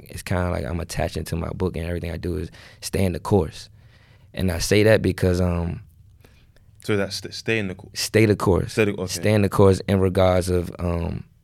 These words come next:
Speaker 1: there's a lot of moments where I coulda did, I c-, for example, when I was in the federal situation, I coulda got out of a lot of that stuff of doing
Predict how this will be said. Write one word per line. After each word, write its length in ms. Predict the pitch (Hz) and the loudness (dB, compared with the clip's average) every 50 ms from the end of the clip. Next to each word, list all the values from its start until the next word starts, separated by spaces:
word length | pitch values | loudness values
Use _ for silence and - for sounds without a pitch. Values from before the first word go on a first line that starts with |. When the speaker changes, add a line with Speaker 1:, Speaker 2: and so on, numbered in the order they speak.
| _ _ - _ _ _ _ _ _ _ - | _ _ -20 _ _ _ _ _ _ _ 2
Speaker 1:
there's 120 | 117 113 | 4 6
a 40 | 120 | 8
lot 240 | 120 117 117 131 139 | 8 8 10 10 10
of 100 | 131 110 | 8 8
moments 380 | 104 104 107 113 135 135 113 110 | 8 6 6 6 6 6 6 6
where 220 | 107 104 101 95 | 6 6 6 6
I 60 | 104 110 | 6 4
coulda 240 | - - 120 107 | 4 4 4 4
did, 420 | 95 92 101 104 101 98 95 - - - _ _ | 4 4 4 4 4 4 2 0 -4 -10 _ _
I 100 | - 110 | -2 -2
c-, 140 | - - - - _ _ _ _ _ _ _ _ _ _ _ | -2 -2 -6 -20 _ _ _ _ _ _ _ _ _ _ _
for 140 | - - 101 | 2 2 4
example, 380 | 98 98 113 113 98 85 87 - - - - _ _ _ _ _ - | 6 6 6 4 4 2 -2 -4 -8 -18 -20 _ _ _ _ _ -10
when 260 | - - 87 95 98 | -4 0 2 6 8
I 60 | 110 | 8
was 120 | 120 117 117 | 8 8 8
in 60 | 113 | 6
the 60 | 104 | 4
federal 240 | 101 - 107 117 113 | 6 6 6 6 4
situation, 680 | 117 117 - 117 113 123 123 123 117 110 - - - - - _ _ _ _ _ _ _ _ _ _ _ _ | 4 2 2 4 4 4 4 4 0 -2 -4 -6 -12 -20 -20 _ _ _ _ _ _ _ _ _ _ _ _
I 120 | - - 131 | 4 4 6
coulda 240 | - - - 147 120 | 8 8 8 8 8
got 260 | 104 110 120 120 - | 8 8 8 8 8
out 160 | - 120 127 | 6 6 6
of 140 | 117 107 101 | 6 6 6
a 20 | 101 | 6
lot 160 | 107 120 131 | 8 8 8
of 60 | 123 | 8
that 160 | 120 117 110 | 8 6 6
stuff 340 | - - - 104 120 117 107 - | 4 2 2 4 4 4 2 0
of 160 | - 95 92 | -6 -6 -2
doing 480 | 95 107 113 113 110 110 107 101 98 - | 0 2 2 4 4 2 2 0 0 -2